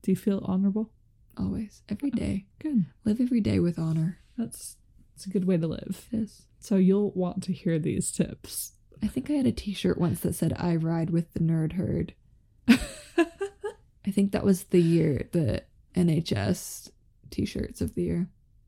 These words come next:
Speaker 1: That's awesome.
Speaker 2: Good stuff.
Speaker 1: Nerd herd.
Speaker 2: I ride with the nerd herd.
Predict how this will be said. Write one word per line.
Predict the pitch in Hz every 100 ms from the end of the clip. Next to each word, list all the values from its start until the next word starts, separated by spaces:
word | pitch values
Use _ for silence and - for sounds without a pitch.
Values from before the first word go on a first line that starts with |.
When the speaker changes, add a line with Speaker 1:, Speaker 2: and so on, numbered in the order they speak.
| -
Speaker 1:
That's | 202 -
awesome. | 180 185 202 190 185 _ _ -
Speaker 2:
Good | 240
stuff. | - 220 - _ _ _
Speaker 1:
Nerd | 202 165 170 180 190 190 _ _ -
herd. | 175 - - - 208
Speaker 2:
I | 175 180
ride | 180 180 185 196
with | 208 202 -
the |
nerd | 233 226 156 156 -
herd. | - - 65 65 -